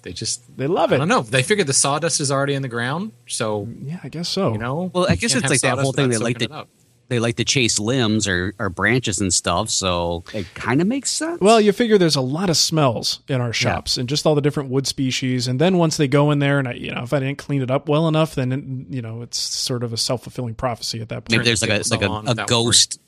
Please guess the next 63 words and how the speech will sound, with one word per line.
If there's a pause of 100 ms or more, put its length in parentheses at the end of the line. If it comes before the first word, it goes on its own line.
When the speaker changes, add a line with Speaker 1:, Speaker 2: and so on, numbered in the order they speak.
(300)
Speaker 3:
There's
a
ghost
smell
from
the
last
time,
Speaker 2:
Yeah,
Speaker 3:
the
last
Speaker 2:
I
need
Speaker 3:
dog
Speaker 2:
some
Speaker 3:
that
Speaker 2:
nature's
Speaker 3:
that
Speaker 2:
miracle
Speaker 3:
comes.
Speaker 2:
up
in
this
place
is
what
Speaker 3:
<laughs>
Speaker 2:
I
Speaker 3:
There
Speaker 2:
need.
Speaker 3:
you
go. (240)
Speaker 1:
Yeah. (100)
Speaker 2:
<laughs> (540)
Speaker 1:
Good
stuff.
Speaker 3:
Sweet.
Speaker 2:
Well,
good
deal. (960)
Speaker 3:
All
right.
Well,
hey,
if,
well,
both
of
you
are
done
gabbing,
then
I
guess
it's
my
turn. (840)
Speaker 2:
We'll
stop
talking
for
now.